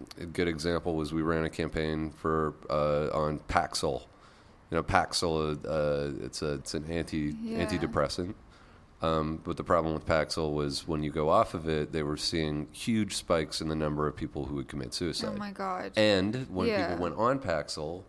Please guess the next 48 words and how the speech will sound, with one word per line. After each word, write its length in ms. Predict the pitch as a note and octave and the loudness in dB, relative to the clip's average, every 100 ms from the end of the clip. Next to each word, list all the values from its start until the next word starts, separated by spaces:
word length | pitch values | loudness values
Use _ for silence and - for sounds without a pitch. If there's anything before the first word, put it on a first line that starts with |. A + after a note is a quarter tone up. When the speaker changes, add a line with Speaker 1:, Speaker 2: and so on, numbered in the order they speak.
| - | -12
Speaker 2:
Yeah. 260 | G#3+ G3+ G3 G#2 | -8 -8 -8 -4
Speaker 1:
there 100 | F#2+ | -2
was 160 | G2 - | -2 -2
a 60 | |
very 320 | E2+ F2+ G2 | 0 2 2
specific 420 | G2 A2+ A2 F#2 D#2+ | 0 -2 -4 -6 -4
s-, 240 | - - - | -6 -6 -2
uh, 280 | E2+ D#2 D#2 - - | 2 4 2 0 -6
side 260 | - F2 D#2+ | 0 2 2
effect 400 | - D#2 D#2+ - | 2 0 0 -2
of 400 | D#2+ D#2 D#2 - - - - - - | 0 0 -2 -8 -20 -20 -20 -20 -12
hearing 360 | - D3 B2+ | 0 2 2
voices 680 | A2 D#2 D2+ G#2 A2 - - | 2 0 0 -2 -4 -4 -4
Speaker 2:
<gasps> 40 | |
Speaker 1:
and 440 | C#4 D4 F2+ F2 E2+ | 0 2 4 2 -2
suicidal 560 | - G2 E2+ F#2 D#2+ | 0 0 2 2 2
ideation. 540 | D2+ D2 D2 C2 C2+ B3 | 2 0 -2 -4 -6 -4
Speaker 2:
Oh 40 | C4 | -2
my 140 | C#4 | -2
God. 760 | C#4 D4 D#4+ D4+ A3 C3+ B2+ G#2+ | 0 2 4 4 4 2 0 4
Speaker 1:
Not 200 | D#3 D#3+ | 6 4
that 120 | D3+ | 0
people 220 | F3 D3+ | 2 2
would 100 | C#3 | 2
follow 220 | C#3 B2 | 4 4
through 240 | A2+ E3 F3 | 4 2 4
with 140 | C3+ | 4
it, 180 | A#2+ A2+ - - | 2 -2 -10 0
but 140 | A2 | 2
they 80 | A2+ | 4
were 120 | A2 | 4
just 180 | G#2 G#2 | 2 2
Speaker 2:
Just 100 | B3+ | 4
Speaker 1:
hearing 160 | A#2 B3+ | 6 6
Speaker 2:
to 40 | |
Speaker 1:
the 40 | B3 | 6
Speaker 2:
have 100 | A3+ | 6
Speaker 1:
vo-, 60 | A#3 | 6
Speaker 2:
it 40 | |
Speaker 1:
and 180 | - A3 | 6 6
they 80 | G#2 | 6
were 140 | G#2 | 6
Speaker 2:
there, 60 | A2 | 6
Speaker 1:
having 280 | A2+ A2 A2 | 6 6 6
the 80 | |
i-, 100 | A#2 | 6
Speaker 2:
dormant. 340 | F#2 G#2 F2+ - | 6 4 0 2
Speaker 1:
ideation. 680 | F#2+ F#2 F2+ F2 - C2+ | 4 4 4 2 0 -8